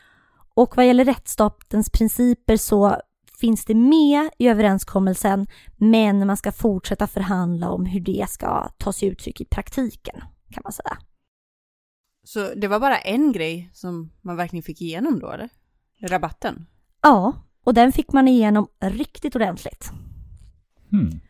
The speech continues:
Speaker 1: Vad säger ni? Är det ett godkänt förhandlingsresultat?
Speaker 3: <laughs>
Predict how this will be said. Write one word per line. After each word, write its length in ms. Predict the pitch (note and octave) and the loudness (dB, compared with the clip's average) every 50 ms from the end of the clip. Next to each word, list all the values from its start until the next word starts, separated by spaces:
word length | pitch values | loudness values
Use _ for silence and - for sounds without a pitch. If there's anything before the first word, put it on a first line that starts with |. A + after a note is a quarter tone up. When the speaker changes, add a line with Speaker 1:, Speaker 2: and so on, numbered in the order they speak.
| _ - - | _ -4 0
Speaker 1:
Vad 120 | - C#4 | 2 2
säger 300 | - - D#4+ D#4 C#4+ D4+ | 6 6 6 8 8 8
ni? 240 | D#4 E4+ D#4+ C4+ A#3+ | 6 6 8 8 6
Är 40 | B3 | 6
det 140 | B3 E4 D#4+ | 6 6 4
ett 160 | D#4 - - - | 4 2 -2 -4
godkänt 520 | B3+ E4+ D4+ G3 F#3+ - - A3 G3+ G3+ | -2 -2 -2 -2 -4 -4 -4 -4 -4 -4
förhandlingsresultat? 1080 | - - - A#3 G3+ F#3+ G#3 G3 - - - G#3 - - - - - - - - - - - - - _ _ _ _ - - - _ _ _ _ _ - - - - | -6 -6 -4 -4 -4 -4 -6 -8 -8 -8 -10 -10 -10 -8 -6 -4 -4 -4 -6 -10 -16 -20 -20 -20 -20 _ _ _ _ -18 -18 -18 _ _ _ _ _ -8 -8 -4 -4
Speaker 3:
<laughs> 100 | F#3+ | -4